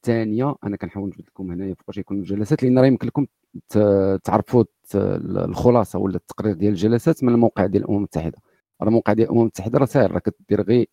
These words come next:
يو ان بوان اورغ، كتدخل وكتلقى بالعربية وكتمشي كتقلب على داكشي اللي بغيتي. فغادي يكون فيه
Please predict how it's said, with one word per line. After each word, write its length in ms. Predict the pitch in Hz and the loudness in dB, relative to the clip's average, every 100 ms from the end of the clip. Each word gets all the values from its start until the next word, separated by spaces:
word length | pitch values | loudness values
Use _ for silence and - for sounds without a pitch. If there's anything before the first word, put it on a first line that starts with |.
| - | 4
يو 180 | 123 - - | 4 4 2
ان 260 | 127 160 - - _ _ _ | 2 2 -2 -10 _ _ _
بوان 120 | 127 - | 2 2
اورغ، 180 | 107 98 - | 0 -2 -4
كتدخل 380 | - 98 - 156 | -10 -12 -4 -2
وكتلقى 440 | 151 - - - 110 | -2 -4 -4 -2 0
بالعربية 440 | 80 95 95 143 | 2 2 4 2
وكتمشي 380 | 151 104 90 - | 2 -2 -8 -8
كتقلب 340 | - - 98 | -10 -6 -2
على 120 | 87 | 0
داكشي 180 | 87 - | -2 -6
اللي 120 | - | -10
بغيتي. 260 | - 78 - _ - _ _ | -10 -12 -16 _ -20 _ _
فغادي 220 | 143 151 | 2 4
يكون 200 | 151 160 | 2 2
فيه 180 | 135 127 | 0 -2